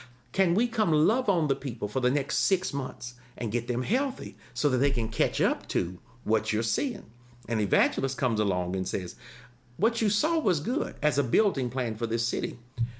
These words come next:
But do you realize there hasn't been many souls saved here in ten years? Can we just pray and see a breakthrough come and get into the parks and go into the high schools?" And a teacher comes along and says, "That plan you had is good.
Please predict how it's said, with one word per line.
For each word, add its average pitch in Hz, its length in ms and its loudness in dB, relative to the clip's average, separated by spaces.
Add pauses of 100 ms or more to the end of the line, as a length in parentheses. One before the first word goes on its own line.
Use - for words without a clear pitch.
(140)
But 156 160 2
do 185 80 4
you 165 180 4
realize 180 500 2
there 151 160 2
hasn't 147 460 0
been 151 240 0
many 147 200 2
souls 170 520 2
saved 110 380 0
here 101 420 -6
in 131 200 2
ten 131 280 -2
years? 185 480 -4 (420)
Can 151 260 4
we 233 200 4
just 151 320 -2 (460)
pray 143 400 2
and 107 160 -2
see 165 240 2
a 117 60 2
breakthrough 135 520 0
come 113 260 -2 (180)
and 107 160 -2
get 196 160 4
into 156 180 2
the 131 100 0
parks - 540 -4 (180)
and 113 160 0
go 160 160 4
into 147 140 2
the 131 120 2
high 196 220 0
schools?" - 360 -4 (220)
And 113 120 0
a 107 60 -2
teacher 262 320 -2
comes 117 200 -2
along 104 320 2
and 101 100 -2
says, 92 280 -4 (960)
"That 196 220 2
plan 202 320 4
you 160 100 4
had 151 220 2
is 117 100 -2
good. 175 400 -2